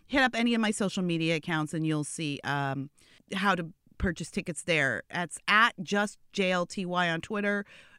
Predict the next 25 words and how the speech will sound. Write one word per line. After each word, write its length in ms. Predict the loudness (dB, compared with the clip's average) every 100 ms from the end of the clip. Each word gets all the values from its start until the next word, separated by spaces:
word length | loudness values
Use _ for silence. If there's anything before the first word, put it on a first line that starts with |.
| _ _ -2
and 240 | 0 2 0
it's 200 | -2 -2
the 120 | -6
same 280 | -2 0 0
on 100 | 0
Facebook. 340 | -2 -6 -8 -2
It's 160 | -2
the 80 | 0
same 200 | 0 2
on 100 | 2
Facebook. 340 | 0 -2 -6 -8
Did 160 | -6 -4
you 140 | -2
know 160 | -2 -4
that 120 | -4
you 100 | -6
can 160 | -8 -6
actually 360 | -6 -6 -8 -6
have 180 | -6
a 40 | -6
tag 280 | -8 -6 -6
on 100 | -8
Facebook 360 | -10 -10 -12
for 120 | -8 -6
your 200 | -6